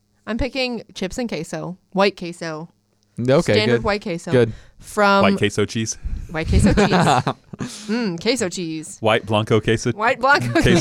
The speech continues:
Speaker 1: queso
Speaker 3: cheese.
Speaker 1: <laughs> cheese. Fromage.
Speaker 3: Yeah.
Speaker 1: Uh, because I would rather have that than a whole, a phone for a whole day. Rather,
Speaker 2: Wow.
Speaker 1: I would. I would because
Speaker 2: Impressive.
Speaker 1: uh, yes.
Speaker 3: I, I can make that happen.
Speaker 1: Um, and then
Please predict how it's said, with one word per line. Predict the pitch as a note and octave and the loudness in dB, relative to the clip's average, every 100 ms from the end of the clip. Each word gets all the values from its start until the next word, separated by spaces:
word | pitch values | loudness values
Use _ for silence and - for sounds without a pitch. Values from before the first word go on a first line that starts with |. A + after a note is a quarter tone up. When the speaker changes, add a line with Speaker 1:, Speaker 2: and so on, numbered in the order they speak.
| E3+ | 4
Speaker 1:
queso | |
Speaker 3:
cheese. | G3 E3 - - | 2 2 2 0
Speaker 1:
<laughs> | |
cheese. | G3 - - B3 - - - _ | -2 -4 -4 -6 -10 -16 -18 _
Fromage. | - G#3 F3+ D3 F3+ - - | -2 -2 -2 -8 -12 -14 -10
Speaker 3:
Yeah. | C#3 G2 C3 - - - | -6 -4 -6 -14 -20 -8
Speaker 1:
Uh, | G3 F#3+ E3 F3 G#3 - | 0 0 0 -6 -16 -16
because | G3 F#3+ F3 E3+ E3+ - | -12 -6 -4 -4 -8 -14
I | - | -12
would | F3+ | -8
rather | F#3 F#3 | -6 -6
have | F#3+ F#3+ | -4 -4
that | F3 E3+ F3 F#3 | -2 -2 -2 -4
than | F3+ | -4
a | |
whole, | F3 F3+ F3 - | -4 -4 -4 -6
a | |
phone | F3 F3+ E3+ | -6 -4 -4
for | F3+ | -6
a | E3 | -10
whole | D#3+ E3+ | -8 -6
day. | F3+ D3+ E3 G3+ _ _ _ _ _ | -6 -6 -8 -10 _ _ _ _ _
Rather, | - F3 E3+ F3 _ | -16 -12 -12 -14 _
Speaker 2:
Wow. | F2 E2+ B2 E3+ G2 | -6 0 2 2 0
Speaker 1:
I | E3+ | -4
would. | F#3+ G3 D#3 - - | -4 -4 -6 -10 -6
I | |
would | F#3+ F3+ F#3+ | -6 -6 -10
because | F#3+ G3 F#3 | -8 -4 -2
Speaker 2:
Impressive. | G#2+ - F2+ - _ _ | -2 -4 -8 -12 _ _
Speaker 1:
uh, | G#2+ F2+ _ _ | -20 -20 _ _
yes. | F3 C#3+ - - _ _ | -18 -18 -20 -20 _ _
Speaker 3:
I, | G#2 | -16
I | - _ - | -18 _ -12
can | A2+ | -12
make | A#2 | -10
that | A2 | -10
happen. | A#2 A#3+ B3 A#3+ | -2 2 2 0
Speaker 1:
Um, | - | -4
and | A3+ | 0
then | C4 C#4+ C#4 | 2 0 -2